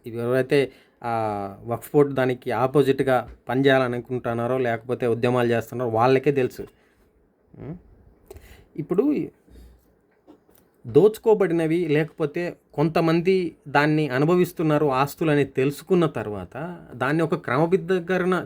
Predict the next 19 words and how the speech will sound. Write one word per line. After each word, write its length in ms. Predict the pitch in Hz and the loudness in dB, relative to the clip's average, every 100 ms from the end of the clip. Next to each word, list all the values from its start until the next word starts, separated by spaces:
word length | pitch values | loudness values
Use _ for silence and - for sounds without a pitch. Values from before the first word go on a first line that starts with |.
| - 135 | -4 -2
చెయ్యాలి 400 | 156 180 180 180 | 2 2 2 2
అని 140 | 165 | 0
చెప్పేసి 420 | 151 147 143 160 | 0 0 -2 -2
గవర్నమెంట్ 500 | 123 123 160 180 156 | -2 -2 0 0 0
ఇంత 180 | 139 131 | -2 -2
చేస్తే, 600 | 113 131 131 135 220 330 - _ _ _ _ - | -2 -4 -2 -4 -4 -8 -14 _ _ _ _ -2
ఈరోజు 720 | 139 147 180 180 247 226 - | 2 4 4 2 -2 -4 -8
మతం 360 | 135 127 - 180 | -6 -4 -2 0
పేరుతో 360 | 170 165 156 135 | 0 0 0 -2
రెచ్చగొట్-, 640 | 107 - 143 147 - - _ _ _ _ _ 113 | -2 -2 2 2 -2 -18 _ _ _ _ _ -18
రెచ్చగొట్టే 480 | 113 147 151 151 | -6 0 2 4
విధానాలు 440 | 135 127 131 127 110 110 | 4 4 0 -2 -2 -6
చేసి 340 | 113 123 120 _ _ _ _ _ _ _ _ - - | -8 -10 -16 _ _ _ _ _ _ _ _ -20 -8
ఇవన్నీ 320 | 147 151 220 214 | 4 6 6 6
చేయడం 280 | 185 180 175 | 4 2 0
వల్ల 520 | 156 180 196 151 110 - _ _ _ _ _ - - _ | 0 -2 -4 -8 -12 -18 _ _ _ _ _ -20 -20 _
సమాజం 520 | - 131 180 185 180 | -6 0 2 4 2
అనేది 720 | 170 160 151 202 185 143 117 - - _ _ _ _ _ _ _ _ _ _ | 2 0 0 -2 -4 -6 -8 -16 -20 _ _ _ _ _ _ _ _ _ _
ఒక, 120 | 117 | -4